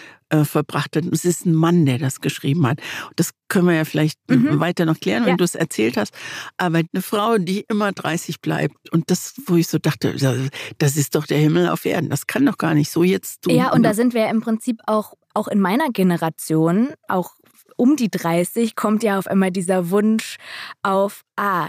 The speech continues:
Speaker 2: ich, vielleicht sollte ich mich mal mit Botox auseinandersetzen oder mit Faltencreme
Speaker 1: Jetzt schon?
Speaker 2: oder, ja, ich, also das ist schon, ich
Speaker 1: Ja,
Speaker 2: glaube, das
Speaker 1: ja.
Speaker 2: wird immer früher oder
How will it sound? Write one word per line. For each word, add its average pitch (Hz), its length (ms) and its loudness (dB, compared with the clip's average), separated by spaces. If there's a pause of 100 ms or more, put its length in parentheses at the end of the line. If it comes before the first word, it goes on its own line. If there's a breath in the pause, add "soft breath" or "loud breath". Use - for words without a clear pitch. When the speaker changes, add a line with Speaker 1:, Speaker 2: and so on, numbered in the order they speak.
Speaker 2:
ich, - 160 -20
vielleicht 190 320 -2
sollte 196 200 0
ich 202 120 -2
mich 196 160 -2
mal 180 280 2
mit 175 300 0 (340 loud breath)
Botox 269 480 -2
auseinandersetzen 196 1120 2
oder 180 300 0
mit 170 180 -2
Faltencreme 254 680 2
Speaker 1:
Jetzt 233 160 2
schon? 226 240 6
Speaker 2:
oder, 196 140 0
ja, 208 220 0
ich, - 120 -6 (240)
also 180 200 -8
das 180 220 -2
ist - 80 -10
schon, 240 400 0 (120)
ich - 80 -12
Speaker 1:
Ja, 180 100 4
Speaker 2:
glaube, 220 160 0
das - 260 -6
Speaker 1:
ja. 214 140 0
Speaker 2:
wird 240 140 0
immer 254 220 0
früher 240 440 0
oder 196 240 -2